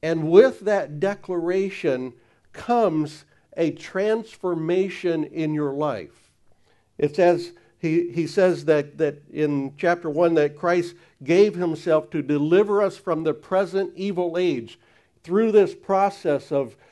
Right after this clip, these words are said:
of trust in Christ by faith alone, we are, we are moved from the present evil age into a new age. This statement begs some questions.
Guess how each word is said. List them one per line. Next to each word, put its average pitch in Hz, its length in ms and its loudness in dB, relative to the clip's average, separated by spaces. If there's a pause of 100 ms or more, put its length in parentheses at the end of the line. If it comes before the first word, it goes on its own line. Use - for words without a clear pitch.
(120)
of 143 200 -4
trust - 480 -2
in 175 160 0
Christ 180 420 -4
by 151 200 -4
faith 190 420 -4
alone, 175 360 0
we 175 180 0
are, 156 260 2 (240)
we 196 240 2
are 175 120 6
moved 180 460 4
from 170 240 -2
the 151 100 2
present 180 600 -4
evil 175 440 -2
age 165 300 -2
into 156 580 -2 (200)
a 147 160 -4
new 170 340 6
age. 113 560 -6 (3250)
This 170 280 0
statement 175 680 0 (340)
begs 175 300 0
some 156 140 -6
questions. 170 600 -6